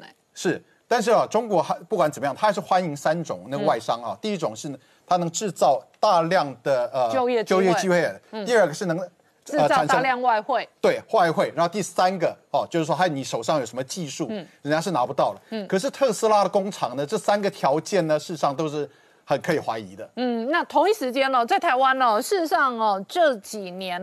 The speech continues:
Speaker 1: 哦，这个
Speaker 2: 是。
Speaker 1: 特别贸易战之后呢，台商的回流引发了高度的关注，那也
Speaker 2: 是。
Speaker 1: 创造了这一波，其实确实有增加制造业在中南部的投资，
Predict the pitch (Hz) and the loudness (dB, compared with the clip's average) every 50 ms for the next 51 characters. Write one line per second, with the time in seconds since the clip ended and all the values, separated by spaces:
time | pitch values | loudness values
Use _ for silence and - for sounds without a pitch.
0 | 202 214 208 190 175 175 180 - 277 269 240 226 214 294 403 320 269 240 247 320 | -4 -2 0 0 0 -2 -4 -4 -2 0 0 0 2 2 0 2 2 0 0 0
1 | 349 320 302 277 220 269 262 226 214 214 196 220 220 247 269 294 247 220 202 196 | -2 0 -2 -2 0 0 0 0 -2 -6 -6 -4 -4 -2 0 2 2 2 0 0
2 | 196 202 202 202 202 - - - - - _ - - 214 226 277 - - 302 269 | 0 0 0 0 -2 -8 -16 -20 -20 -20 _ -6 -2 0 0 0 0 2 2 2
3 | 277 294 302 277 240 226 226 - 202 190 202 233 233 240 196 175 180 185 - - | 2 2 2 2 2 0 0 -2 -4 -2 -2 -2 -2 -2 -2 -2 -2 -4 -6 -8
4 | 208 208 185 165 170 - 226 214 214 214 220 220 214 190 175 170 - - 214 214 | -10 -10 -10 -10 -6 -2 0 0 2 2 2 2 0 -2 -2 -6 -4 -2 0 0
5 | 214 220 208 - 240 214 185 170 185 175 165 160 - _ 233 233 254 247 339 320 | 0 -2 -4 -4 -4 -6 -4 -4 -4 -4 -4 -6 -2 _ 0 0 0 2 2 2
6 | 269 202 185 - - 226 - 190 226 208 208 202 202 185 170 165 - 294 320 277 | 2 2 -2 -4 -2 0 2 2 2 0 0 0 0 -2 -2 -6 -4 -2 -2 0
7 | 277 320 302 277 247 233 226 220 208 - 269 262 269 277 262 - - 262 254 262 | 2 2 2 4 4 4 2 2 2 0 0 0 0 -2 -4 -2 0 0 0 0
8 | 254 - - 214 226 220 - 220 214 - - 294 240 - - 202 196 208 208 196 | -2 -4 -8 -10 -10 -8 -8 -8 -8 -4 -2 -2 -2 -2 -4 -6 -4 -2 0 -2
9 | 170 165 165 - 240 233 233 220 240 226 220 214 - 277 240 196 240 220 208 214 | -2 -2 -4 -6 -6 -6 -4 -2 -2 -2 -2 -2 -4 -6 -2 0 0 0 0 0
10 | 220 214 196 180 220 208 202 196 285 294 320 269 226 240 254 294 262 233 - 226 | -2 -4 -2 0 0 0 0 0 -2 -2 0 -2 -2 0 0 0 0 2 2 0
11 | 208 208 - 240 240 262 | -2 0 -2 -2 -2 -4